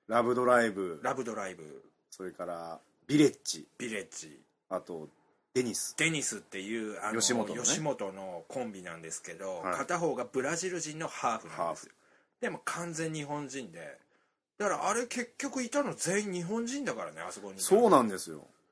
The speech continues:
Speaker 1: だからラブドライブのパルデンと、
Speaker 2: うん、パルデンは
Speaker 1: ビレッジのコーガ。
Speaker 2: パルデンはスコットランド人のハーフ。
Speaker 1: ハーフ。
Speaker 2: で、大悟はロシアのハーフ。
Speaker 1: ハーフ。
Speaker 2: で、ブ-、デニスがブラジルのハーフでしょ。
Speaker 1: ハーフ。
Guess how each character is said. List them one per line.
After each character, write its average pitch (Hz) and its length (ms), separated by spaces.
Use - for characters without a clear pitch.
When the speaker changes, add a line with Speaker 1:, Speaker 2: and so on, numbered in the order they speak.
Speaker 1:
だ 110 80
か 101 40
ら 104 60
ラ 113 60
ブ 120 100
ド 135 100
ラ 135 100
イ 131 40
ブ 131 80
の 139 80
パ 120 160
ル 113 100
デ 98 120
ン 92 120
と、 147 440
Speaker 2:
う 127 140
ん、 117 40
パ 156 180
ル 165 100
デ 156 120
ン 156 80
は - 0
Speaker 1:
ビ 165 80
レ 139 120
ッ 117 80
ジ 120 120
の 127 100
コ 113 260
ー - 20
ガ。 78 180
Speaker 2:
パ 185 120
ル 190 80
デ 175 120
ン 175 60
は 202 100
ス - 100
コ - 120
ッ 165 40
ト 160 160
ラ 156 120
ン 156 60
ド 156 100
人 117 160
の 98 80
ハ 104 220
ー - 60
フ。 71 180
Speaker 1:
ハ 90 140
ー 78 40
フ。 - 180
Speaker 2:
で、 139 400
大 165 220
悟 139 160
は 147 320
ロ 139 140
シ 131 160
ア 117 80
の 123 120
ハ 110 120
ー 87 80
フ。 104 60
Speaker 1:
ハ 98 120
ー - 20
フ。 73 160
Speaker 2:
で、 131 580
ブ-、 160 200
デ 147 160
ニ 156 120
ス - 100
が 113 80
ブ 107 100
ラ 107 120
ジ 101 100
ル 98 60
の 98 80
ハ 90 180
ー - 20
フ - 0
で - 60
し - 20
ょ。 98 40
Speaker 1:
ハ 87 40
ー 82 40
フ。 - 160